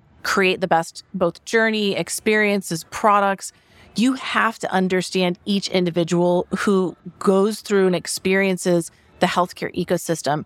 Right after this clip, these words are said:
And that's very unique. We often have an opportunity to have a sort of a subset of people that you hear from, but that's not really inclusive.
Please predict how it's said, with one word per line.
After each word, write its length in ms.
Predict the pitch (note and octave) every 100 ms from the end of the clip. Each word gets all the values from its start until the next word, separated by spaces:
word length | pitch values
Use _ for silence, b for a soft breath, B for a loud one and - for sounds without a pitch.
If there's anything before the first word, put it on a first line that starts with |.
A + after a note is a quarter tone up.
| b b b -
And 160 | G#3+
that's 200 | A#3 -
very 320 | G#3+ G3+ A#3
unique. 600 | G#3+ F#3+ E3+ G3+ - - _
We 240 | F#3+ A3 -
often 380 | F#3 G#3+ - G#3+
have 220 | G3+ F#3+
an 80 | F3+
opportunity 720 | F3+ F3+ F#3 G3 F#3 F#3 F3+
to 160 | - F#3+
have 560 | G3 F#3 F3+ F3+ F3 b b b F#3
a 60 |
sort 160 | - G3
of 80 | F3
a 40 |
subset 480 | - G#3 G3 - F#3+
of 140 | F3
people 300 | - G3 F#3
that 180 | F#3 -
you 80 | E3
hear 240 | - B3+
from, 360 | C4+ G3+ F3+ F3
but 140 | - -
that's 180 | G#3 C#4
not 100 | A3+
really 200 | A3 F#3+
inclusive. 680 | E3 G#3+ G#3 - G1+ -